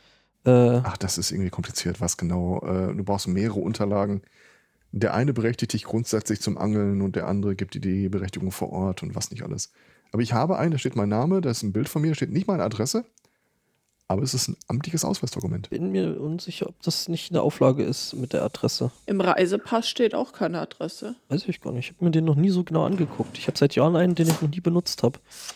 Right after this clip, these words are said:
Speaker 2: Ja, ich, äh, weiß, wie sich das anfühlt.
Speaker 3: Ja,
Speaker 2: Warte.
Speaker 3: je nachdem.
Speaker 2: Äh, so, schwer zu lesen. Ist auch falsch rum.
Speaker 1: Wieso hast du den, äh, auf deinen Reisen nach Bayern nicht gebraucht?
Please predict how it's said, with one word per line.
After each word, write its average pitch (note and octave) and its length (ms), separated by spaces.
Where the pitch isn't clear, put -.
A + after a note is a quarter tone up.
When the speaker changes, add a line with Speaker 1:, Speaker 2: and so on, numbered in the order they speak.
Speaker 2:
Ja, - 400
ich, - 180
äh, A2+ 260
weiß, B2 260
wie B2 40
sich A2+ 80
das A2 180
anfühlt. D3 480
Speaker 3:
Ja, F#3 120
Speaker 2:
Warte. E3+ 160
Speaker 3:
je F3+ 100
nachdem. G3 560
Speaker 2:
Äh, - 40
so, - 260
schwer - 240
zu - 160
lesen. G2 300
Ist - 160
auch - 60
falsch - 280
rum. G#2 120
Speaker 1:
Wieso C3 260
hast C#3 160
du D3+ 60
den, C3+ 220
äh, B2 180
auf A2+ 160
deinen A#2 320
Reisen A#2+ 300
nach B2+ 120
Bayern A#2+ 300
nicht - 180
gebraucht? - 580